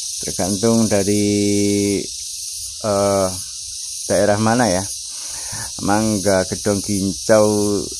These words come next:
ini berasal dari Indonesia, Asia Tenggara, termasuk jenis mangga lokal. Ini banyak terdapat di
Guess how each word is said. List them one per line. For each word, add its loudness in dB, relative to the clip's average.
ini 4
berasal 2
dari 0
Indonesia, 6
Asia 0
Tenggara, 2
termasuk -4
jenis -4
mangga 2
lokal. 2
Ini 4
banyak 2
terdapat 4
di 2